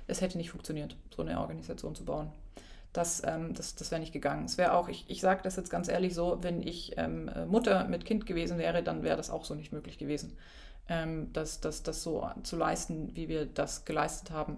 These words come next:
Vielleicht wäre es anders möglich gewesen. Ich will das nicht ausschließen. Aber auf die Art und Weise, wie wir das gemacht haben, hätte, hätte das nicht funktioniert.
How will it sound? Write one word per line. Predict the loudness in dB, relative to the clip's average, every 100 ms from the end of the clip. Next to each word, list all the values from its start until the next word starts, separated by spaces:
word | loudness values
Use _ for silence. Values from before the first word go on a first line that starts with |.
| -2
Vielleicht | 4 6 8
wäre | 4
es | 4
anders | 4 4 6
möglich | 4 2 0
gewesen. | 4 8 8 6 4 -10 -14
Ich | -10 -10 0 8
will | 8
das | 8
nicht | 2
ausschließen. | 4 4 4 4 4 4 0 -10 -12 0 6
Aber | 8
auf | 8 6
die | 6
Art | 8 6
und | 4
Weise, | 4 4 2
wie | 0
wir | 0
das | 0
gemacht | 0 -2 -2 -4
haben, | -6 -6
hätte, | -6 -6 -6 -6
hätte | -4 -4
das | -2 -2
nicht | -4
funktioniert. | -6 -8 -6 -4 -4